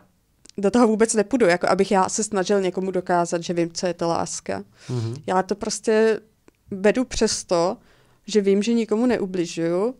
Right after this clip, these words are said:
Speaker 1: vím, že já jsem takhle šťastný, vím, že to máme prostě v tom partnerství dobrý. A to, že nikomu neubližuju, tak proč, proč ne, jako?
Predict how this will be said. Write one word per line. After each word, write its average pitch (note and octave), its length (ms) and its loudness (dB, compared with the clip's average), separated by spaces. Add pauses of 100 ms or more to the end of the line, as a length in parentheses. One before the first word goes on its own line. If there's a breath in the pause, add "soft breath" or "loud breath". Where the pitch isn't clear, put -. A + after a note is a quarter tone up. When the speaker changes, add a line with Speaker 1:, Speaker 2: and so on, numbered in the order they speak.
Speaker 1:
vím, F#3+ 200 0
že G3+ 100 -2
já F#3+ 160 2
jsem G#3 140 -4
takhle F3+ 220 -4
šťastný, F3 760 -2
vím, F#3+ 220 -2
že F#3 100 -8
to F3+ 100 -6
máme F3 260 -2
prostě F3 580 -4 (220)
v - 80 -20
tom G3+ 160 -4
partnerství F#3 800 -2
dobrý. F3+ 500 -4 (500 soft breath)
A F3 60 -4
to, G#3+ 100 2
že A3+ 120 0
nikomu A#3+ 300 2
neubližuju, A#3 720 2 (480)
tak A3 200 -4
proč, - 300 -8
proč - 340 -4
ne, B3+ 240 2
jako? E3+ 320 -6